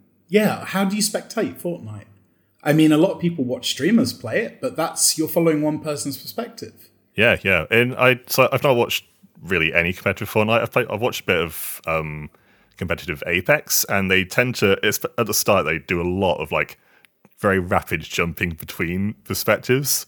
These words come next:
Speaker 2: like,
Speaker 1: Yeah.
Speaker 2: all over the map, and it's very, e-, even me who's played, like, over a thousand hours of the actual game, it's very disconcerting and hard to follow. Whereas with, yeah, with Dota, it's just a, a god's eye view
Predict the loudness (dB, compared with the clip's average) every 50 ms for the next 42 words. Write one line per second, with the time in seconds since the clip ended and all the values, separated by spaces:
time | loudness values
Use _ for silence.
0 | _ _ _ _ 2 4 6 6 6 4 2 0 0 -2 -2 -2 0 0 0 0
1 | 0 -2 -4 -4 -6 -4 0 0 2 2 2 0 0 -2 -4 -8 -12 _ _ _
2 | _ _ _ _ _ _ 0 0 0 2 2 2 2 2 2 2 2 2 0 0
3 | -4 -2 -2 -2 0 0 0 -2 -2 -4 -4 -2 -2 -2 -2 -2 -4 -4 -4 -4
4 | -4 -4 -6 -6 -8 -6 -6 -6 -6 -6 -10 -8 -2 0 2 2 2 0 -4 -8
5 | -8 -8 -6 -2 -2 0 0 0 -2 -6 -8 -8 -10 -10 -10 -10 -8 -8 -8 -8
6 | -8 -8 -8 -8 -8 -8 -6 -6 -6 -6 -8 -10 -10 -6 -4 -4 -4 -6 -8 _
7 | _ _ _ _ 0 2 2 2 2 0 -4 -6 -8 -4 0 2 2 4 2 0
8 | -4 -2 0 0 0 0 -2 -4 -6 -6 -6 -8 -8 -8 -6 -6 -4 -4 -4 -6
9 | -6 -10 -12 -10 -10 -10 -12 _ _ _ _ _ _ _ -4 -4 -4 -8 _ _
10 | -20 -10 -6 -6 -4 -4 -4 -4 -4 -2 -4 -4 -4 -4 -4 -4 -4 -6 -8